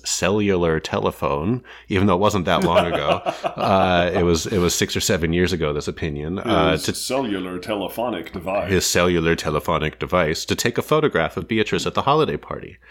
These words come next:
Speaker 1: Robert said that he did not believe he had done anything wrong, either in taking the picture or circulating the pho-, the picture throughout the radiology department. Uh, he offered to show H R the photograph to demonstrate that there was
Speaker 2: Yeah.
Speaker 1: nothing inappropriate, and H R declined to look at it.
Speaker 2: What?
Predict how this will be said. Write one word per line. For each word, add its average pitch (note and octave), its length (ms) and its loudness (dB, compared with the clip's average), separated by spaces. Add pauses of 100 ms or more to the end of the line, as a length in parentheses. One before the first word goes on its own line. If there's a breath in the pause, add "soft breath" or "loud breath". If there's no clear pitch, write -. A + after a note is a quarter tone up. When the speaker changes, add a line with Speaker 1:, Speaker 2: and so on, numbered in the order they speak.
(380 loud breath)
Speaker 1:
Robert F3 380 2
said F#2+ 160 0
that G2+ 60 0
he C3 180 -2
did A2 140 -2
not B2+ 220 2
believe C2+ 420 0
he - 260 -4
had D#2+ 160 -4
done D#2+ 260 -2
anything G#2+ 420 2
wrong, C2+ 340 -8
either F2+ 280 2
in F2+ 80 0
taking C3+ 320 -2
the A#2+ 60 -2
picture - 380 -4
or B2 220 0
circulating E2+ 600 -2
the D2+ 60 -6
pho-, - 260 -6
the D#2+ 80 -6
picture - 320 -8
throughout D2 360 -6
the F2 80 -10
radiology G#2+ 600 0
department. - 500 -8 (420 loud breath)
Uh, E2+ 300 2
he C#3 220 0
offered C3+ 360 0
to A#2 60 -8
show B3 580 2
H C#3+ 240 -2
R G#2+ 180 4
the G#2 80 0
photograph E3 640 0
to - 80 -4
demonstrate A2 520 2
that F2+ 120 0
there G2 100 2
was - 120 4
Speaker 2:
Yeah. - 60 4
Speaker 1:
nothing A2+ 280 2
inappropriate, G2 640 0 (320 loud breath)
and - 240 0
H F#3 260 2
R G#2 120 4
declined F#2+ 840 0
to A#2+ 100 -2
look D3+ 280 -4
at - 200 -4
it. - 80 -20
Speaker 2:
What? A#4 480 0